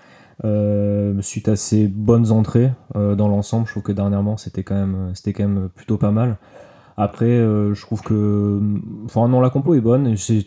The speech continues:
j'ai été juste un petit peu étonné, euh, enfin, je reste toujours étonné de ne pas voir quand même Valentin Rosier.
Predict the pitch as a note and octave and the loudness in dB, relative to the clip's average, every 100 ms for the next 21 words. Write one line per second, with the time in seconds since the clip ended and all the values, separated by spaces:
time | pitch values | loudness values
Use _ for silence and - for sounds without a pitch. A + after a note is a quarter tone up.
0 | - G#2 A2 A2 A2 B2+ A2+ G#2 G#2 A#2+ | -4 -2 0 0 -2 -2 -2 -2 -2 0
1 | A2+ A2+ A2+ A2+ G2+ F#2+ F#2 G2 G#2 G2 | 0 2 2 2 2 0 -2 -2 -4 -2
2 | G#2+ - - - G#2+ A2 G#2+ A2+ G#2 G2 | -4 -4 -14 -6 -2 0 2 0 0 -2
3 | G2 A2 G#2 A2+ - G#2+ G#2 G2+ G2+ G2+ | 0 0 0 0 0 0 0 0 0 0
4 | G2+ F#2+ A2+ | 0 0 -2